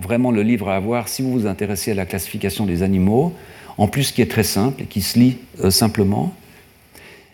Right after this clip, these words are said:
Ces deux thérostomiens, ils comprennent essentiellement les chordés. Les chordés sont des animaux qui, dont nous faisons partie, qui ont une structure rigide,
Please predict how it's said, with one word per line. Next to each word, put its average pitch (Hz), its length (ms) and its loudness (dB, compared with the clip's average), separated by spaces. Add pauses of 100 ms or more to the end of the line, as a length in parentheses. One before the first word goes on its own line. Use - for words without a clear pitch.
(200)
Ces - 240 0
deux 208 120 2
thérostomiens, 170 840 2 (640)
ils 147 120 2
comprennent 180 520 0 (160)
essentiellement 170 960 0
les 87 180 0
chordés. 139 600 0 (1400)
Les 214 100 0
chordés 170 380 0
sont - 160 0
des 135 160 2
animaux 147 500 2 (180)
qui, 135 260 0
dont 117 140 2
nous 123 120 2
faisons 104 160 0
partie, 170 580 -2 (460)
qui 151 160 -2
ont 170 120 2
une 160 220 2
structure 147 480 -4
rigide, 120 640 2